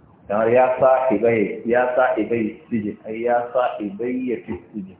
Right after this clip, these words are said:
Nama min khata'i sunnati, ai min khata'in fi sunnati. Wannan kuskure ne na sunna, ai mukhalafatu sunna. Ah,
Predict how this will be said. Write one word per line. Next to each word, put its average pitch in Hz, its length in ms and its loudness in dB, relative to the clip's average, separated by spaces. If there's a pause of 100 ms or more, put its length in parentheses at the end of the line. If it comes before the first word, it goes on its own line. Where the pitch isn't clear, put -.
(680)
Nama 123 300 -2
min 135 300 -2 (120)
khata'i 139 540 -2
sunnati, 139 400 -8
ai 131 200 0
min 135 320 -8
khata'in 147 760 -6
fi 113 160 -8 (200)
sunnati. 95 580 -12 (840)
Wannan 123 340 0
kuskure 120 380 0
ne 131 220 2 (680)
na 107 180 -4 (480)
sunna, 101 640 -6
ai 117 340 0 (140)
mukhalafatu 104 800 -4 (120)
sunna. 90 420 -8 (1600)
Ah, 110 680 2